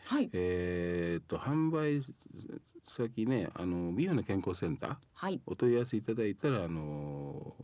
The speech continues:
Speaker 2: ご案内もできるし、
Speaker 1: はい。
Speaker 2: えー、零一二零一三一零四三
Speaker 1: はい。零一二、零一二零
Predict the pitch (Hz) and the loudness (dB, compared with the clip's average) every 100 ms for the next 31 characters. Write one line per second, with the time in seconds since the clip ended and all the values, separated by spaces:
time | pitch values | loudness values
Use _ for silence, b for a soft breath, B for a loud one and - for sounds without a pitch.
0 | - - - 92 90 90 85 - - 80 | -14 -12 -6 -4 -2 0 0 -2 -2 -2
1 | 67 - 90 131 B B 147 B B - | -2 -2 0 -2 B B -8 B B -4
2 | 82 80 80 78 78 78 78 104 113 113 | 0 0 0 0 -2 -4 0 2 4 2
3 | 120 110 - 80 80 87 85 82 82 73 | 2 0 -2 -2 0 2 2 2 0 0
4 | 76 - _ _ - - 95 - - 92 | -4 -10 _ _ -6 -2 -2 -2 -2 -2
5 | 80 - 92 90 - - - _ _ _ | -2 -4 -4 -4 -6 -8 -14 _ _ _
6 | 90 85 85 85 85 69 67 - 69 64 | 2 4 4 2 0 -2 -4 -2 -4 -6
7 | _ - 151 170 - - 170 185 180 175 | _ -10 -6 -6 -8 -2 0 2 0 -2
8 | - 160 160 240 262 247 - - _ - | -2 0 2 4 6 4 -2 -14 _ -4
9 | 170 233 240 180 165 202 277 302 | 2 2 2 0 0 4 6 4